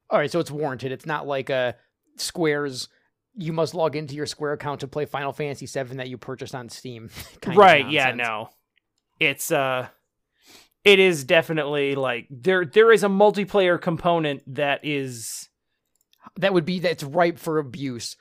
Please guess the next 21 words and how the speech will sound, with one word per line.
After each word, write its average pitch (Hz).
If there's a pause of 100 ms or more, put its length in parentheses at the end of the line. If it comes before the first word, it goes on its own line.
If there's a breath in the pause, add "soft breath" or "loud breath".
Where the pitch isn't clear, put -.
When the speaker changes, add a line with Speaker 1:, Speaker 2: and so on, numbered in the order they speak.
(160)
Speaker 1:
because 170
Speaker 2:
Yes. -
Speaker 1:
there's 165
plenty 165
of 139
people 156
that 139
would 139
absolutely, 147 (180)
uh, 120 (500 soft breath)
get 156
their 147
jollies 127
by 113 (240)
having 139
an 139
invincible 131
character 120
ruin 120
your 110
day. 101